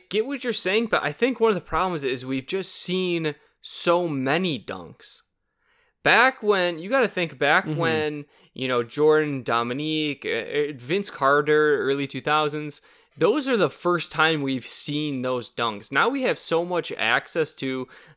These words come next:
Speaker 1: these professional dunkers and all this other stuff.
Speaker 2: Yeah, but a lot of
Speaker 1: It
Speaker 2: people
Speaker 1: kinda
Speaker 2: don't.
Speaker 1: took away. No, a lot of people have seen that
Speaker 2: True.
Speaker 1: stuff.
Speaker 2: Okay.
Speaker 1: I mean, the N B A f-, and people who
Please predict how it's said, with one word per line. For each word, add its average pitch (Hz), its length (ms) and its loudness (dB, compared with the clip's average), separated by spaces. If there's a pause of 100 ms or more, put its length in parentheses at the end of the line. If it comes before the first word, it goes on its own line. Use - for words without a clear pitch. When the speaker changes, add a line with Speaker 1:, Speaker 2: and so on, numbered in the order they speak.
Speaker 1:
these 117 180 -8
professional 131 580 -4
dunkers 147 640 -2
and 135 80 -6
all 147 120 2
this 170 140 -2
other 165 240 -2
stuff. 135 400 0
Speaker 2:
Yeah, 196 120 6
but 202 100 8
a - 20 8
lot 185 220 4
of - 0 -
Speaker 1:
It 226 40 6
Speaker 2:
people 190 180 4
Speaker 1:
kinda 262 160 6
Speaker 2:
don't. 135 160 2
Speaker 1:
took 185 180 0
away. 131 600 4 (1600)
No, 175 180 2
a - 20 0
lot 196 240 -2
of 277 100 -4
people 208 240 -2
have 143 120 0
seen 160 400 -4
that 101 100 -4
Speaker 2:
True. 123 140 0
Speaker 1:
stuff. 92 360 -10 (180)
Speaker 2:
Okay. 120 220 -8 (1300)
Speaker 1:
I 160 100 0
mean, 196 240 2
the 160 180 2
N 208 140 0
B 202 180 0
A 185 120 4
f-, - 220 -6
and 185 340 0
people 262 300 -2
who 185 80 2